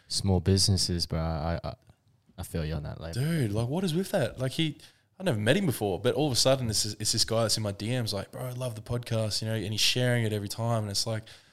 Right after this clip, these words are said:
Speaker 2: not that I expect that, 'cause I don't go out doing this to expect everyone to be like, "Oh, why, why isn't such and such sharing my shit?" and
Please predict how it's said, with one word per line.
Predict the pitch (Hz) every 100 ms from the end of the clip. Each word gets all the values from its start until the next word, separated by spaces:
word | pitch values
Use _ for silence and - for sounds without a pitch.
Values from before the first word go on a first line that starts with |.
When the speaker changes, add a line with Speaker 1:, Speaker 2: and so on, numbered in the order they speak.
| _
Speaker 2:
not | 170 185
that | 156
I | 120
expect | 113 - - 104 -
that, | 50 - _
'cause | - 113
I | 143
don't | 160
go | 127 113
out | 107
doing | 104 101 95
this | -
to | 104
expect | 95 - 101 101 -
everyone | 107 104 98 98
to |
be | 95
like, | 98 95 -
"Oh, | 113 107
why, | 107 113 107 -
why | 127
isn't | 117 104
such | 113 107
and | -
such | 95
sharing | - 107 101
my | 98
shit?" | - 107 -
and | 101